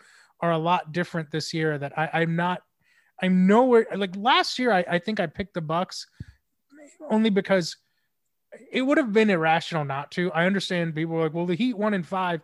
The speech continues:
It is, it would have been really irrational to pick against the Bucks last year. And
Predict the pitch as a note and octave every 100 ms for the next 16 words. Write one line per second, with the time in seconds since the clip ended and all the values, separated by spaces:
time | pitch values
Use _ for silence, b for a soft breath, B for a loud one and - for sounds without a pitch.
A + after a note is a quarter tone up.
0 | b b b - A#3+ A#3+ C#4 G#3+ A#3 C#4
1 | D4+ A3+ F#3+ F3 F3+ F#3 D#3 D3 D3 -
2 | E3+ D3 C3 D#3+ D3+ D3 D3+ D3 C3+ D3+
3 | - E3+ D#3+ F3 E3+ - _ _ _ _
4 | _ _ _ _ - E3+